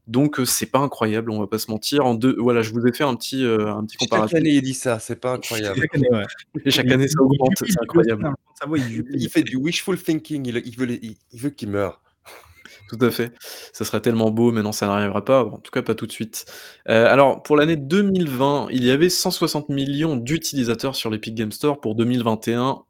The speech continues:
Speaker 1: j'ai mis deux mille cent vingt et un d'ailleurs sur ma fiche, incroyable. Euh, nous en avons cent quatre-vingt-quatorze millions, donc, euh, voilà, une petite évolution assez sympatoche.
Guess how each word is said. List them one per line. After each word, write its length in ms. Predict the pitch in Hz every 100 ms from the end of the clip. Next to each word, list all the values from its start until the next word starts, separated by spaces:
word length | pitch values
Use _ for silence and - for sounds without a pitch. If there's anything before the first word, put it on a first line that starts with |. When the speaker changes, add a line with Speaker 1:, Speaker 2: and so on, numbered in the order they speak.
| _ 107
Speaker 1:
j'ai 200 | 110 120
mis 100 | 131
deux 220 | 110 156
mille 220 | 180 170
cent 220 | - 156
vingt 180 | 139 131
et 20 | 123
un 120 | 127
d'ailleurs 220 | 120 120
sur 140 | -
ma 140 | 107 110
fiche, 320 | - 127 -
incroyable. 540 | 120 - 113 113 107 107 - - - - _
Euh, 180 | - 107
nous 200 | 117 120
en 100 | 120
avons 220 | 120 135
cent 260 | 156 - 208
quatre-vingt-quatorze 840 | 185 151 131 123 123 117 151 110
millions, 540 | 123 156 160 135 135 139
donc, 380 | 110 107 107
euh, 20 | 101
voilà, 300 | 98 95 110
une 100 | 110
petite 320 | 110 - -
évolution 800 | 113 113 110 - 127 131 113 104
assez 180 | -
sympatoche. 800 | 110 104 - 104 131 143 - -